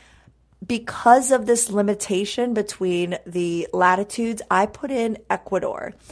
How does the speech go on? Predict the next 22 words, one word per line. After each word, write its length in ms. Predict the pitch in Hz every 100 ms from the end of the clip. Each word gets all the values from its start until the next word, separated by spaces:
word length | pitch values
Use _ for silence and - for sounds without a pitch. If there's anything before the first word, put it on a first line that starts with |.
| - _
So 140 | -
I 80 | 196
chose 280 | 196 240 254
a 60 | 262
location 680 | 247 233 202 196 214 214
that 340 | 196 180 170 -
was 400 | 175 175 165 156 -
within 480 | 175 - 185 190 185
the 260 | 175 170
parameters 800 | 170 - 170 175 180 196 196 196
of 220 | 185 160 143
visible 400 | - 156 165 165
viewing, 440 | 170 175 247 339 - - - -
um, 400 | 180 175 160 160 - _ _ _ -
because 340 | 208 202 285 269
my 100 | 196
usual 640 | 175 180 180 180 175 170
location 640 | 175 180 175 165 - 185 180
of 100 | 156
Santiago, 560 | - 165 156 160 160
Chile, 600 | - - 254 262 262 254 - _
was 420 | - 175 170 -